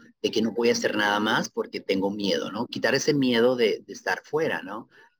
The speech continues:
Entonces, cuando yo he llevado ciclistas y grupos del Paso a Ciudad Juárez, cada vez que regresamos a los Estados Unidos, me dice, "Víctor, o sea, esto es maravilloso porque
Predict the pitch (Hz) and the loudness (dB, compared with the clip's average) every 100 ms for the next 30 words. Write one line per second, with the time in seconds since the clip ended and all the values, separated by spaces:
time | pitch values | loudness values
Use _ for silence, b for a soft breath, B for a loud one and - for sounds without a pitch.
0 | _ 113 113 135 - 120 117 107 110 120 | _ -4 -2 -4 0 4 6 8 8 8
1 | 127 123 120 123 120 104 - 104 95 - | 8 8 8 8 4 -6 -6 -4 -4 0
2 | 110 - 95 92 87 98 101 90 92 87 | 0 0 -4 -4 -4 2 2 4 2 4
3 | 104 92 90 87 78 107 110 165 - - | 2 2 2 2 0 0 2 0 -2 -16
4 | _ _ _ 120 123 - 139 120 107 - | _ _ _ -2 -2 0 0 0 -2 -4
5 | 98 95 101 101 95 98 92 95 90 98 | -2 -2 -4 -6 -4 -4 -4 -4 -6 -4
6 | 151 - 104 95 107 98 - 92 - - | -4 -4 -8 -8 -8 -10 -8 -10 -8 -4
7 | 92 92 - 113 117 117 113 107 175 - | 0 0 -2 -4 0 0 2 0 0 0
8 | 123 110 - 95 | -4 -6 -4 -6